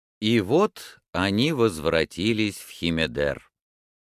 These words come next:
И люди, видя их, уходили с их дороги, потому что боялись безумцев. Они пришли к своему дому, но младший сын не впустил их, говоря:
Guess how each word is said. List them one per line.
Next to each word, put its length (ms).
И 160
люди, 360
видя 340
их, 560
уходили 800
с 140
их 180
дороги, 560
потому 500
что 220
боялись 720
безумцев. 880
Они 280
пришли 480
к 80
своему 460
дому, 560
но 200
младший 600
сын 540
не 220
впустил 880
их, 260
говоря: 720